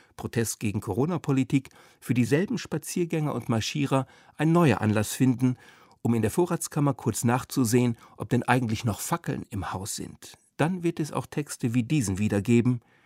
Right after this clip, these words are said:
die wieder bei Null anfangen. Super frustriert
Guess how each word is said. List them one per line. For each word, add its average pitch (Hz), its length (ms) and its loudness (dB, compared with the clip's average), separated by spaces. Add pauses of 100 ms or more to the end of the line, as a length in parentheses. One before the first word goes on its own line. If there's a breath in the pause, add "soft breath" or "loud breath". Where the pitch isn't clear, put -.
(240 soft breath)
die 110 200 -6
wieder 170 380 0
bei 151 220 0
Null 110 280 2
anfangen. - 480 -12 (720)
Super 151 260 -2
frustriert - 600 -4